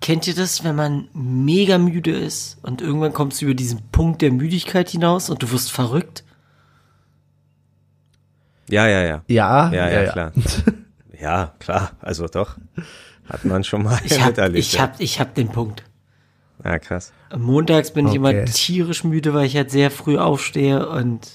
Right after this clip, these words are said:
Speaker 1: ich bin über diesen Punkt hinaus schon. Und das ist
Speaker 3: Dann würde ich
Speaker 1: gefährlich.
Speaker 3: sagen, ich fordere dich und euch jetzt nochmal,
Speaker 1: Komm doch,
Speaker 3: denn
Speaker 1: komm
Speaker 3: ich habe
Speaker 1: doch.
Speaker 3: etwas vorbereitet.
Speaker 2: Sehr gut.
Speaker 3: Jetzt kommt
Speaker 2: Endlich.
Speaker 3: mein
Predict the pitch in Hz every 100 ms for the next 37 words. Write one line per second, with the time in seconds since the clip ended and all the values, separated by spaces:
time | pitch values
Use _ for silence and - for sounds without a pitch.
0 | _ - - - _ - 143 160 139 127
1 | 117 120 - 131 123 120 120 117 - -
2 | 147 151 _ _ _ _ - - - _
3 | _ - - 135 127 - - 139 170 202
4 | 160 139 139 160 165 175 - 170 - _
5 | _ _ _ 160 - - 143 143 127 -
6 | 143 160 160 143 127 135 131 131 104 -
7 | 104 107 110 151 160 127 151 208 180 196
8 | 156 151 143 - 147 117 107 98 92 -
9 | _ _ _ _ - 90 92 87 139 185
10 | - - 147 175 101 123 170 - 110 107
11 | 151 180 202 208 202